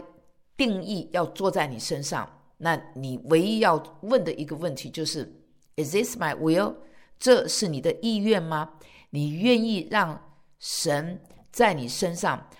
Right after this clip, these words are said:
把基督已经做成的所有的可能性都成就在你身上吗？因为那个圣灵要工作的。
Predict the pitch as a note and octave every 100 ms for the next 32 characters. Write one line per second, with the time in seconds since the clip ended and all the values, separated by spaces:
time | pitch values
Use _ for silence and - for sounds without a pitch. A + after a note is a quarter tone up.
0 | - A2+ B2 - G#3 A3+ A3+ D#3 - F3
1 | - G3+ D#3 D3+ A#2+ C3 - F3 A3 F3+
2 | - - G#2 C#3 C#3+ D#3 - - - -
3 | - G3+ G#3 - - C#3+ C3+ E3 F3+ E3+
4 | D3+ A#2+ G2+ - C#3 D3+ C3 A#2 A#2 -
5 | _ _ - G#3+ F3+ E3 - - - -
6 | - - G#3 C#3 D3 C#3+ - D3+ D3 C#3+
7 | C3+ -